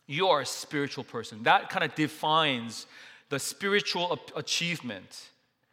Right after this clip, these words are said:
So they would, they would say, "Oh, spirit-, if you're spiritual,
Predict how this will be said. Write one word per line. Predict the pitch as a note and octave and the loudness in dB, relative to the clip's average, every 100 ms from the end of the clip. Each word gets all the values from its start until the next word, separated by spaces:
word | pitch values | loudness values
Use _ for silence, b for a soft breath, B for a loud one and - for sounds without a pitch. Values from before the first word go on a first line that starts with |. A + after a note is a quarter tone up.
| _ _ | _ _
So | B2+ | -4
they | A2+ D#3+ | 6 8
would, | A#3+ B3 - | 8 4 8
they | E3 | 8
would | G3+ - | 8 4
say, | A#2+ | 2
"Oh, | - G#2 - - - _ _ | 2 -2 -6 -20 -20 _ _
spirit-, | - - - C#3+ C#3+ C#3 - - | -14 -12 -6 -2 -2 -4 -10 -12
if | - | -6
you're | D3+ C3 | -2 -2
spiritual, | - B2+ A2+ A#2+ D#3 E3 | -4 -4 -6 -6 -6 -4